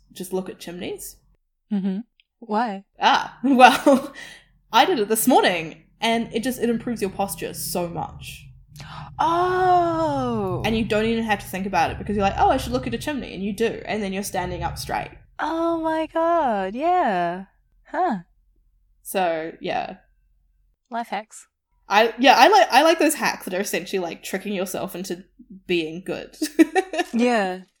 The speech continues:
Speaker 2: 'cause it's boring to think about, like, doing the right thing, exercise, eating right. That, that shit's boring. But when you have something fun or something novel to focus on.
Speaker 1: Yeah.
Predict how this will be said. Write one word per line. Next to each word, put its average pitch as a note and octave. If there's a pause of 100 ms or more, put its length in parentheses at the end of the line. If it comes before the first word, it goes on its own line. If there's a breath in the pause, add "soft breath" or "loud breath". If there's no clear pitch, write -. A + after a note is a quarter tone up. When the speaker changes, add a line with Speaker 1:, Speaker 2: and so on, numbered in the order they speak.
(120)
Speaker 2:
'cause A#3
it's G#3+
boring G#3
to F3+
think F3
about, D3
like, A#2+
doing F3+
the E3+
right E3+
thing, E3
exercise, D#3+
eating E3
right. D#3+
That, B3 (240)
that G#3
shit's -
boring. E3 (180)
But -
when F3
you F3
have F3
something E3+
fun E3+ (440 loud breath)
or E3+
something E3
novel D#3
to -
focus D#3+
on. E3 (540)
Speaker 1:
Yeah. G3+